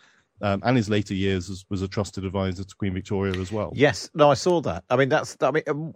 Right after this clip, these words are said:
Speaker 2: how, why is it then that he didn't, in, having been there all that time, held all these top jobs, you know, Chancellor, like you were saying, Chancellor, uh, Home Secretary, um, uh,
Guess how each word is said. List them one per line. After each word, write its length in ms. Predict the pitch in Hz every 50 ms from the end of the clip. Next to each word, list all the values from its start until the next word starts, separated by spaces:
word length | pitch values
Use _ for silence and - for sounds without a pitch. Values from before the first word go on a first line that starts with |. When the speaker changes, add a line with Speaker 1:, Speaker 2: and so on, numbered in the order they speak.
| -
Speaker 2:
how, 680 | - - - - - 202 214 226 226 220 214 196 185 160 - - - - - - - _ _ _ _ _ -
why 220 | 131 151 202 226
is 120 | 220 175 151
it 100 | 190 -
then 140 | 165 160
that 80 | 151 147
he 80 | 156 143
didn't, 400 | 113 160 156 156 151 135 - - -
in, 180 | 139 147 135 - -
having 300 | - - 170 175 196 156
been 200 | 110 160 165 151
there 120 | 147 139
all 140 | 131 131 131 120
that 160 | 127 120 -
time, 340 | - - 127 117 98 85 85
held 380 | 98 92 - 160 170 165 143
all 120 | 139 143 135
these 200 | 135 131 113 -
top 260 | - - 151 - -
jobs, 300 | - 135 131 135 120 113
you 60 | 143
know, 100 | 127 110
Chancellor, 720 | 98 - - 151 139 139 127 - - - 131 131 127 120 -
like 140 | 131 127 123
you 60 | 123
were 40 | 110
saying, 180 | - 123 104
Chancellor, 760 | 92 - - 135 135 127 113 - 131 131 127 123 123 120 110 - - - - - - -
uh, 160 | - 107 104 - -
Home 240 | - 147 151 139
Secretary, 960 | 123 - - 123 107 - - 120 - - - 131 127 123 123 123 120 120 110 - - - - _ _ _ -
um, 600 | 110 107 101 95 98 98 98 95 95 92 92 92 - _ - - _ -
uh, 880 | 104 95 90 85 80 78 76 73 73 71 65 50 58 60 55 58 57